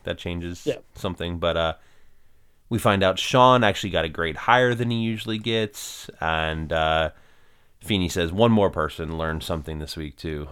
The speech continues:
Speaker 1: And he's like, "You did. I actually got you to read this book, and that was
Speaker 2: <laughs>
Speaker 1: my point the whole time."
Speaker 2: Yep,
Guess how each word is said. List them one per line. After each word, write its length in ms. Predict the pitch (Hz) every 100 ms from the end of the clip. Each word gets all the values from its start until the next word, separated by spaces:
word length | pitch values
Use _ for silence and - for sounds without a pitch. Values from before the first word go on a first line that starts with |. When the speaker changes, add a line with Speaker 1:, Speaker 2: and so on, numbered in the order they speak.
| -
Speaker 1:
And 100 | 80
he's 120 | 78
like, 180 | 78 76
"You 220 | 82 80 76
did. 240 | 69 69 - -
I 60 | 80
actually 300 | 80 - 76
got 260 | 76 76
you 80 | 78
to 80 | 69
read 240 | 69 80
this 180 | 78 78
book, 460 | - 76 71 - - - - - -
and 200 | 76 73
that 160 | 76
was 140 | 76 -
Speaker 2:
<laughs> 40 |
Speaker 1:
my 360 | 76 76 76 76 - - - -
point 320 | - - 73 -
the 80 |
whole 200 | - - -
time." 280 | - - - _ _ _ _ _ _ _ _
Speaker 2:
Yep, 260 | 139 - -